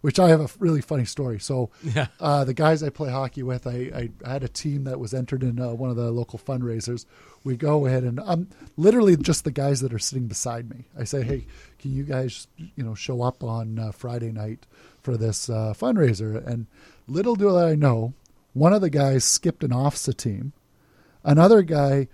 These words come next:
Speaker 1: curled on a regular basis while he was going to University
Speaker 2: Oh
Speaker 1: of
Speaker 2: my
Speaker 1: West.
Speaker 2: God, so they
Speaker 1: And
Speaker 2: really
Speaker 1: then
Speaker 2: can
Speaker 1: the other,
Speaker 2: play.
Speaker 1: then myself and, and this other guy, we, you know, we'd just done it casually. It was, it was frightening <laughs> how bad we beat everybody.
Speaker 2: Yeah, because you had the guys with you, right?
Speaker 1: Yeah.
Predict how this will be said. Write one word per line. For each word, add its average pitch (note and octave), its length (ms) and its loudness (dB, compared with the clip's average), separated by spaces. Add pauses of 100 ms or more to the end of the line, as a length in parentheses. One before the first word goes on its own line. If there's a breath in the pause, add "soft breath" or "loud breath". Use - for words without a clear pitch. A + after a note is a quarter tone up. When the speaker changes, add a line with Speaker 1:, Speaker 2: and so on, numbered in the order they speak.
(120)
Speaker 1:
curled F3 320 -2
on C#3 140 0
a C3 60 -4
regular C3+ 380 -2
basis C3 460 -6
while A#2+ 120 -6
he C3+ 140 -6
was C3+ 140 -4
going B2+ 180 -4
to B2 60 -2
University A#2+ 500 -4
Speaker 2:
Oh C#3+ 160 0
Speaker 1:
of D3 80 0
Speaker 2:
my D3 180 4
Speaker 1:
West. A#2+ 120 -6
Speaker 2:
God, B2 260 -6
so C#3+ 100 -10
they C#3+ 160 -8
Speaker 1:
And D3+ 80 -2
Speaker 2:
really E3 260 4
Speaker 1:
then F3 120 4
Speaker 2:
can F3 60 0
Speaker 1:
the E3+ 100 0
other, G#3+ 200 4
Speaker 2:
play. - 20 -12 (140)
Speaker 1:
then E3 460 -2
myself F3 540 -2
and, C#3+ 260 -4
and C3+ 360 -6
this C3 140 -6
other C4 220 -4
guy, C3+ 340 -6 (380 soft breath)
we, A3 140 -4 (340)
you G3+ 120 2
know, D3 80 4
we'd E3 340 -2
just D3 200 -4 (180)
done D3+ 180 0
it C#3 120 -6
casually. B2+ 560 -2 (420 soft breath)
It E3+ 100 2
was, G3 440 2 (140)
it E3+ 60 2
was G3+ 180 2
frightening E3 480 4
<laughs> - 20 -2
how A2 220 -2
bad D#3 260 4
we F#3+ 160 6
beat F#3+ 300 4
everybody. D#3 680 0 (500)
Speaker 2:
Yeah, F#3 200 -4
because D3 280 -6
you D3+ 80 -4
had D#3 120 -4
the D3+ 80 -14
guys D#3+ 300 -6
with F#3+ 200 -12
you, C4 100 -10
right? A3+ 240 6
Speaker 1:
Yeah. C3+ 60 4